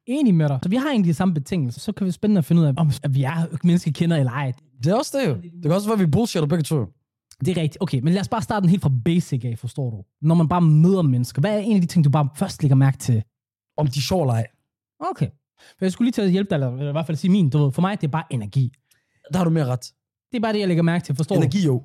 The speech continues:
Speaker 1: Ja. Og det er også klassisk, du ved, der er en, der kommer ind i rummet, der
Speaker 2: Ja.
Speaker 1: er en altid forskellige typer mennesker, der er en, der kommer ind og tager rummet altid nogle gange.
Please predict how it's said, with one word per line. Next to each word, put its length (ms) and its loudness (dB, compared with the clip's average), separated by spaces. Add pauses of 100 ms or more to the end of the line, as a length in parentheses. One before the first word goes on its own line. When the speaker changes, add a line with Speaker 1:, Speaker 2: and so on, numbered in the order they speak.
(160)
Speaker 1:
Ja. 140 -2 (220)
Og 100 -4
det 60 -4
er 40 -4
også 140 -8
klassisk, 420 -4
du 60 2
ved, 220 4 (420)
der 60 -6
er 60 -6
en, 200 0
der 80 2
kommer 240 2
ind 100 2
i 40 4
rummet, 540 2
der 60 0
Speaker 2:
Ja. 80 2
Speaker 1:
er 40 4
en 120 2
altid 600 -2
forskellige 360 -4
typer 140 -2
mennesker, 320 0
der 100 -2
er 40 -18
en, 120 -8
der 60 -4
kommer 220 0
ind 80 -2
og 20 -10
tager 400 -8
rummet 400 -4
altid 320 -6
nogle 220 2
gange. 240 -10